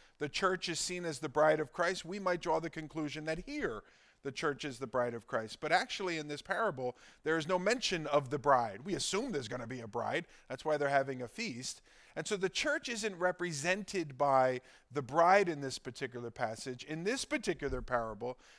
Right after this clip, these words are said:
the church, or the guest, the believers, if you will, are the guests, those that come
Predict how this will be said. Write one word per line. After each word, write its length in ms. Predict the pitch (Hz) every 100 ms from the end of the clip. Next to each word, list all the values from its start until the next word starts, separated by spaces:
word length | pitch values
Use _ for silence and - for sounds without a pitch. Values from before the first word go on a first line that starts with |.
| _ -
the 100 | 151
church, 640 | - 277 269 196 175 -
or 220 | 160 170
the 160 | 160 160
guest, 640 | 151 247 - - - - - _ _ _
the 60 | 160
believers, 640 | 180 190 233 240 175 139
if 160 | 151 156
you 100 | 147
will, 220 | 143 143
are 140 | 147 147
the 140 | 156
guests, 400 | 143 190 143 -
those 280 | 143 165 160
that 200 | 165 143
come 380 | 196 190 160